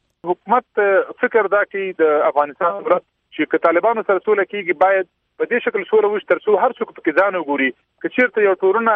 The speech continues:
یا د تورونه یو خ-، دغه خلک او افغانان پکې په ټوله معنا باندې ځان ونه ګوري او د بشر-، د اتباعو اساسي حقوق په دې کې خوندي نه وي، د جمهوریت اصل خوندي نه وي، د اساسي قانون اصل خوندي نه وي، د بیان د ازادي اصول خوندي نه اوسي،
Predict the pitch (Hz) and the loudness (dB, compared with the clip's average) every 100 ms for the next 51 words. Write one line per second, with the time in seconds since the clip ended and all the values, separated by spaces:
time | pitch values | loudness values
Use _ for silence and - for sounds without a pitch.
0 | 190 175 175 165 170 165 165 - 175 208 | 2 2 2 2 0 0 -2 -2 0 2
1 | 196 170 - 175 170 160 156 214 208 - | 2 0 0 0 2 0 0 0 0 2
2 | 160 160 156 143 160 208 185 180 170 - | 2 4 2 2 2 0 -2 0 0 -2
3 | _ _ _ 151 226 220 190 208 196 185 | _ _ _ -2 0 2 2 2 0 0
4 | 180 214 202 247 214 208 196 - _ _ | 0 0 0 -2 0 0 -2 -6 _ _
5 | 147 151 151 151 160 147 170 165 156 160 | 2 2 2 2 0 0 2 2 2 2
6 | 165 170 - 214 196 175 170 226 208 180 | 2 0 2 2 2 0 -2 -2 -6 0
7 | 196 190 190 - 170 160 175 175 165 151 | 0 2 -2 -6 -6 -4 -4 -4 -4 -2
8 | 139 139 143 196 214 - 190 - 175 165 | -2 -2 0 0 0 -2 -4 -2 -2 -2
9 | 170 160 151 151 147 151 208 180 175 202 | -4 -2 0 2 0 -2 -2 0 -2 -2
10 | 180 - _ 170 190 208 - 185 170 170 | -10 -20 _ -2 0 -2 0 0 0 -6
11 | 160 165 160 143 160 202 190 180 175 180 | -4 0 2 2 2 0 0 0 0 0
12 | 170 - 196 170 _ - - 196 240 269 | -2 0 -2 -4 _ -6 -4 0 2 2
13 | 247 - | 0 -2